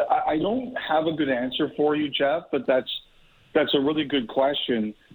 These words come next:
I, I don't know if there's much that the P A can do about ticket prices,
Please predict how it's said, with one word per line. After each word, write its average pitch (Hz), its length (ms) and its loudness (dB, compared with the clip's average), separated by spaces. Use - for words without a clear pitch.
I, 143 200 4
I 156 120 4
don't 240 380 0
know 165 280 2
if 139 100 -6
there's 139 200 2
much 135 320 0
that 135 240 0
the 120 400 0
P 143 200 2
A 139 100 0
can 123 240 -2
do 123 260 0
about 120 340 0
ticket 147 280 0
prices, 170 540 0